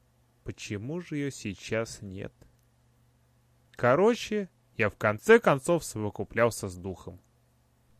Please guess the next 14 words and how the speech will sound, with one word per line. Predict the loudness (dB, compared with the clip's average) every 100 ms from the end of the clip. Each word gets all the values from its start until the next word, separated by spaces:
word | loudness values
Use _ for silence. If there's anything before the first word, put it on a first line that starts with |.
| _
Обыкновенно | 4 4 2 0 4 6 6 4
совокупления | 0 4 4 2 -2 2 4 4 4
были | 4 2
групповыми. | 4 2 4 2 2 -2 -8 -16 _ _ _ _ _ _ _ _ _ _ _ _
То | 2 2
есть | 2 -4
она | -4
ебалась | -2 0 2 2 2
с | -6
кем-то | -8 -8 -6 -8
у | -6
меня | -6 -8
на |
виду, | -6 -8 2 2 2